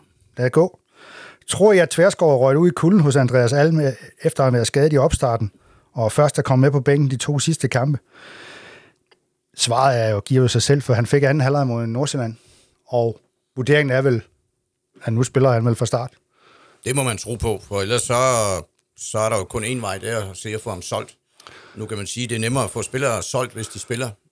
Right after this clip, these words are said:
Speaker 2: Øh, det er jo, der er jo stadigvæk noget, en købmandsbutik, der skal holdes i gang.
Speaker 1: Ja.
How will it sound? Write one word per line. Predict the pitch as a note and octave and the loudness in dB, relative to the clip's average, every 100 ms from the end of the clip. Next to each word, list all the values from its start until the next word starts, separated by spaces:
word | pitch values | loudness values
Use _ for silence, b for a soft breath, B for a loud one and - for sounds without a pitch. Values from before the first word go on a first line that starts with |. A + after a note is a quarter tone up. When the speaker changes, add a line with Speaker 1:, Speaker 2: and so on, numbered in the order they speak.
| _ F#2+ | _ -20
Speaker 2:
Øh, | F2+ F#2 | -20 -16
det | G#2 G#2 | -8 -4
er | A2+ | -4
jo, | G2 | -4
der | G2 | -6
er | |
jo | F#2+ | -6
stadigvæk | A#2+ B2+ A2+ | -4 -4 -4
noget, | G#2+ G2+ - | -4 -8 -8
en | A2 | -12
købmandsbutik, | - C3 C#3 - G#2 - G#2+ | -6 -4 -6 -10 -18 -16 -12
der | G2+ | -12
skal | - F2+ | -10 -10
holdes | G2 G2 | -10 -10
i | |
gang. | G2 A2 G#2+ _ - | -10 -10 -12 _ -16
Speaker 1:
Ja. | G#2+ | -14